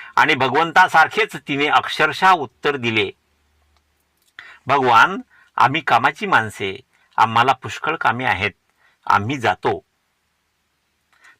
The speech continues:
तथागत म्हणाले, "जा, यावेळी जे तुला करणे उचित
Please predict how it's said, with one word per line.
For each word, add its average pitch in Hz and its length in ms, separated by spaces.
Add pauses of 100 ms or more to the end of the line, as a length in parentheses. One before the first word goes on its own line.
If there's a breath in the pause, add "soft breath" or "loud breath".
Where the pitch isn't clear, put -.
तथागत 127 380
म्हणाले, 98 440 (640)
"जा, 98 300 (520)
यावेळी 120 640 (600)
जे 147 160 (120)
तुला 165 260
करणे 143 420
उचित 120 360